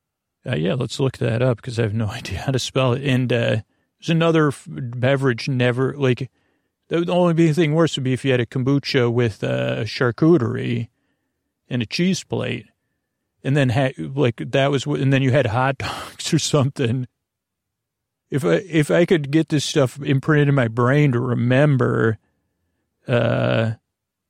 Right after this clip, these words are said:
uh, kombucha is K O M B U C H A. Stuff never to drink or eat on dates. Uh, or, you know, you're married when,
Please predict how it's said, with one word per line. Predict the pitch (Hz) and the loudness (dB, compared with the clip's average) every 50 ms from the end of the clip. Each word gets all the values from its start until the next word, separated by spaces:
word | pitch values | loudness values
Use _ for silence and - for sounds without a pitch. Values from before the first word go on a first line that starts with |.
| _ _ _ _ _ _ _ _ _ _ _ _ _ _ _ _ _ _ _ _ _ _ _ _ _ - | _ _ _ _ _ _ _ _ _ _ _ _ _ _ _ _ _ _ _ _ _ _ _ _ _ -4
uh, | 117 113 120 127 123 120 120 - | -4 -2 -2 -2 -4 -4 -4 -2
kombucha | - 147 131 143 202 208 - - 170 | -2 0 2 4 2 2 2 2 2
is | 143 120 113 117 156 151 - | 2 2 2 0 -4 -8 -6
K | - - 156 151 156 165 160 | -2 0 2 2 4 4 4
O | 143 143 147 | 4 2 2
M | 143 127 127 127 123 123 120 123 120 - _ _ _ _ - 135 123 | 2 2 2 2 2 2 0 0 -2 -6 _ _ _ _ -12 -8 -4
B | 131 143 160 160 151 147 | -2 -2 -2 0 0 0
U | 139 139 131 131 | 0 0 0 -2
C | - - - - 151 135 135 139 | -4 -6 -6 -4 -2 -2 0 2
H | 123 120 120 113 - - | 2 2 2 0 0 -2
A. | 127 117 117 120 120 113 117 113 113 113 - _ _ _ _ _ _ _ _ _ _ _ _ _ | 0 0 2 2 0 0 -2 -2 -4 -6 -6 _ _ _ _ _ _ _ _ _ _ _ _ _
Stuff | - - - 190 185 165 - | -10 -4 0 0 0 2 0
never | 175 165 170 165 165 | 0 0 2 2 0
to | 156 147 | 0 -2
drink | 127 - 143 143 147 - | -2 0 0 0 0 0
or | 143 139 | 0 0
eat | 135 135 135 | 2 2 4
on | 131 123 117 | 4 2 2
dates. | 113 123 131 131 120 110 - - - - - | 2 2 2 2 2 0 -4 -8 -8 -6 -4
Uh, | 123 117 127 127 127 120 113 110 _ _ _ _ _ _ _ _ _ _ _ _ _ _ _ _ _ _ _ _ _ _ _ | -2 -2 0 0 0 0 -2 -4 _ _ _ _ _ _ _ _ _ _ _ _ _ _ _ _ _ _ _ _ _ _ _
or, | - 147 147 151 | 0 0 0 2
you | 160 160 143 160 | 0 0 0 2
know, | 180 190 | 4 4
you're | 185 160 147 | 4 4 4
married | 143 165 165 175 165 139 123 117 120 | 2 2 2 2 2 2 2 0 -2
when, | 135 127 120 123 120 123 120 117 127 131 120 | -2 -2 -2 0 0 0 0 -2 -2 -4 -4